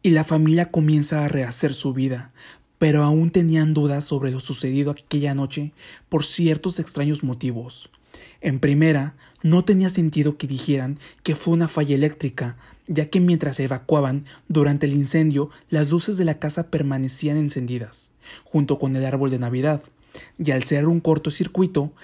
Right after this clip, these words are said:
la casa debió estar completamente sin electricidad. En segundo, las escaleras que siempre guardaban en el mismo lugar en el patio de atrás, esa noche no estaban,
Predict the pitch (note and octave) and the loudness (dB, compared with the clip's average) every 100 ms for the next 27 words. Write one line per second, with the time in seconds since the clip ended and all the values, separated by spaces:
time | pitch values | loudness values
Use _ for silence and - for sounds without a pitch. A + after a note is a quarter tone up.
0 | - - C#3+ - D#3 D3+ E3 D#3+ D3+ D#3 | -10 -4 -4 -2 -2 -2 0 0 2 2
1 | D#3 D3+ C#3+ - _ - D3+ E3 D#3+ D#3+ | 0 -6 -6 -10 _ -8 -4 -2 0 0
2 | D#3+ D#3 D#3+ - C#3+ B2 - B2+ B2 A#2 | 2 0 -4 -2 -2 -4 -6 -8 -6 -8
3 | A2+ - _ _ _ _ - - _ - | -10 -16 _ _ _ _ -20 -20 _ -2
4 | D3+ C3+ C3 D#3 E3 C#3 C#3+ - - - | 0 2 2 4 4 2 0 -10 -20 -2
5 | D#3+ D3+ D3+ - D#3+ F3 G3 F#3+ - F3 | 0 0 -2 0 2 2 0 -2 0 0
6 | G3 F#3 E3 D3 C#3+ D3 C#3 C3 C#3+ C#3 | 2 2 2 2 0 0 0 -2 -2 -2
7 | D3 F3 F3 E3 D3 D3 D3+ - C#3+ - | -2 0 0 2 0 0 -2 -2 -4 -2
8 | D#3 D3+ D#3 C3 D3 - - - - - | -2 -2 -2 -4 -8 -14 -20 -20 -20 -20
9 | _ - E3+ F3 E3+ E3 C#3+ B2+ - D3+ | _ -6 -2 2 2 0 -2 -2 -2 -2
10 | C3+ B2+ | -2 -6